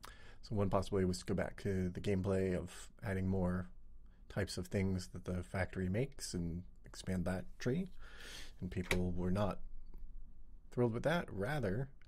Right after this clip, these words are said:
everybody really favored working on something that's not the factory. We've been working on the factory for a long time, so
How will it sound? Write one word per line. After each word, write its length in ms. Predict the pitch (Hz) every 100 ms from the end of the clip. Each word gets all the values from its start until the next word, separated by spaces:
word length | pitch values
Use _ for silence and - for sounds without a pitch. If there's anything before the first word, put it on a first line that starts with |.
| -
everybody 320 | 139 131 127
really 360 | 131 98 101 98
favored 600 | - 92 92 92 87 87 - - - - - - - -
working 260 | 101 -
on 80 | 104
something 400 | 113 95 104 95
that's 220 | 90 -
not 240 | 95 92 -
the 60 |
factory. 380 | - 85 - - -
We've 100 | 104
been 160 | 107
working 200 | 98 104
on 60 | 95
the 60 |
factory 320 | 90 90 - 90
for 120 | 80
a 60 |
long 180 | 67 82
time, 300 | - 85 123
so 320 | - - 110